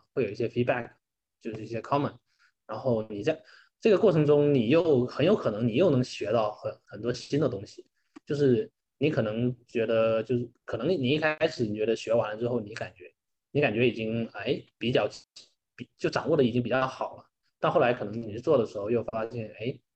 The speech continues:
这些大佬还是，<laughs> 他们的多年的这种经验，或者说他们比较，比你更，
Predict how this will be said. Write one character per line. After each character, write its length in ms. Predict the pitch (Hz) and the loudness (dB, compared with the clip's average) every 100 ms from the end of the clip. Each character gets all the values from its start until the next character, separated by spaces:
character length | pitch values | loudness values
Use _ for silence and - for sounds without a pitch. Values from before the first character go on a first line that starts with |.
| _ | _
这 120 | 131 | 2
些 80 | 123 | 2
大 160 | 131 | 2
佬 120 | 117 | 2
还 160 | 90 98 | -2 -6
是， 220 | 107 113 | -4 -4
<laughs> 300 | 107 - 139 - _ _ _ | -2 -4 -6 -8 _ _ _
他 160 | - 139 | -4 2
们 120 | 143 | 4
的 120 | 131 | 4
多 160 | 110 131 | 2 2
年 200 | 120 104 | 2 2
的 380 | 107 104 98 98 - _ _ _ _ _ _ _ _ _ | -2 -4 -6 -12 -18 _ _ _ _ _ _ _ _ _
这 80 | 117 | -6
种 160 | 104 92 | -6 -6
经 200 | 113 123 | -2 0
验， 320 | 131 - - _ - | 0 -2 -12 _ -8
或 100 | 113 | -8
者 140 | 95 | -8
说 400 | - 104 104 104 | -8 -8 -6 -10
他 120 | - | -10
们 220 | 113 113 107 | -8 -8 -10
比 80 | 101 | -10
较， 320 | 101 95 95 | -10 -10 -12
比 140 | - 120 | -6 -4
你 140 | 110 | -4
更， 360 | - 123 113 | -4 -6 -6